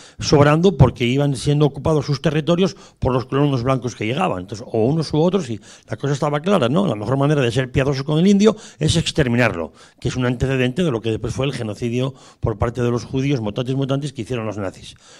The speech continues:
¿Eh? Cuando los nazis les dijeron a los estadounidenses, "Bueno, no estáis para hacerlos aquí en lecciones de moral". Y a lo que tú ibas, eh, por lo de la traslatio, o sea, por, por la idea de que el imperio español se replica en esta, en América.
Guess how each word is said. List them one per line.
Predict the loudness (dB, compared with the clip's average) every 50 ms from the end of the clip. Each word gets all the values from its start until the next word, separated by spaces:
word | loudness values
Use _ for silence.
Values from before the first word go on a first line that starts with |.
| -20 _ -10
¿Eh? | -8
Cuando | -4 -4 -4 -2 -2
los | -2 -2
nazis | -2 -2 -2 0 0
les | 0 0 0
dijeron | 0 0 0 0 2
a | 2
los | 2 0
estadounidenses, | 0 0 0 2 2 4 2 2 2 0
"Bueno, | -2 -2 -2 -4 -4
no | -6 -6 -6
estáis | -4 -4 -6 -6
para | -6 -6 -4 -2
hacerlos | -2 -2 0 -2 -2 -2 -6 -12 _ -10
aquí | -10 -10 -6 -4 -4 -4
en | -4 -4 -6
lecciones | -8 -8 -6 -6 -6 -6 -6
de | -8
moral". | -8 -6 -8 -8 -10 -14 -18 -20 -20 -20 -20 -8 -2
Y | 0
a | 2
lo | 2 2
que | 2 2
tú | 6 6
ibas, | 6 8 6 4 2 0
eh, | -6 -12 -12 -12 -14 2 2
por | 4 4
lo | 6
de | 4 4
la | 2 0
traslatio, | 0 -2 0 2 4 2 4 4 6 6 6 6
o | 6
sea, | 4 2 2
por, | 2 2 0 0
por | -2 -2 0
la | 2
idea | 2 2
de | 2 2 2
que | 2 0 0 0 0
el | -2 -2
imperio | -4 -4 -2 -2 -2 -2
español | -2 0 0 0 -2
se | 0 0 -2
replica | -2 -2 -4 -4 -4 -6 -6 -4 -4 -6
en |
esta, | -6 -4 -4 -4 -4 -4 -4
en | -6
América. | -8 -8 -8 -10 -10 -12 -12 -14